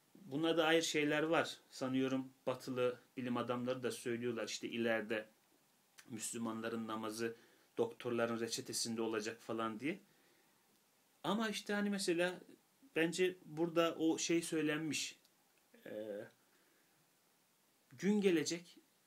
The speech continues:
bunu mesela öyle insanlar oluyor ki ben yolculuk etmiştim bir keresinde Sivas'a gidiyordum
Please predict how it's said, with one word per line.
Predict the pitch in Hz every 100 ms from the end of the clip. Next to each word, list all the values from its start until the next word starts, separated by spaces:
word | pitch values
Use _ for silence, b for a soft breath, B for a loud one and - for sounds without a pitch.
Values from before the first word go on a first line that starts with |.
| _ _ _ _ _ _ _ _ _ _ _ 127
bunu | 123 160 147 160 - _ _ _ _ _ _ _ _
mesela | 110 - 107 104 98 _ _ -
öyle | 123 120 120 117 - - _ _ _ _
insanlar | 123 120 - 123 123 120 120 -
oluyor | 123 151 175
ki | 175 117 107 - _ _ _ _ _ _
ben | 113 110 - -
yolculuk | 131 127 127 131 156
etmiştim | 135 - - - 110
bir |
keresinde | 113 120 113 113 104
Sivas'a | - - 151 139 143 120
gidiyordum | 113 107 104 101 165 202